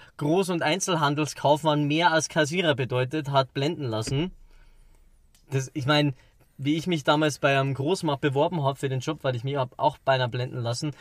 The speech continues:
haben sie wenigstens so drunter geschrieben, „Achtung, Groß- und Einzelhandelskaufmann ist nichts anderes als, Klammer auf, Depper, da Klammer zu, Kassierer.“ So,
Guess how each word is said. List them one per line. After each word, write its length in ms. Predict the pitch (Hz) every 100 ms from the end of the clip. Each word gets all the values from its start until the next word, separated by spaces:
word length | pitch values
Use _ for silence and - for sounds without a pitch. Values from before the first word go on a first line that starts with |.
| - -
haben 160 | 139
sie 80 | 143
wenigstens 320 | 156 156 156
so 20 |
drunter 280 | 143 165 170
geschrieben, 220 | - 147 -
„Achtung, 540 | 156 - - 139 123
Groß- 320 | - 139 175 180
und 100 | 151
Einzelhandelskaufmann 1000 | 151 170 170 151 156 - 165 156 160 156
ist 220 | 165 135
nichts 300 | 165 175 -
anderes 420 | 131 151 156 143
als, 380 | - 139 160 -
Klammer 280 | - 135 131
auf, 180 | 139 -
Depper, 300 | 147 143 143
da 100 | 120
Klammer 240 | 131 135
zu, 140 | 139
Kassierer.“ 460 | 147 139 151 139 143 - - -
So, 320 | - 127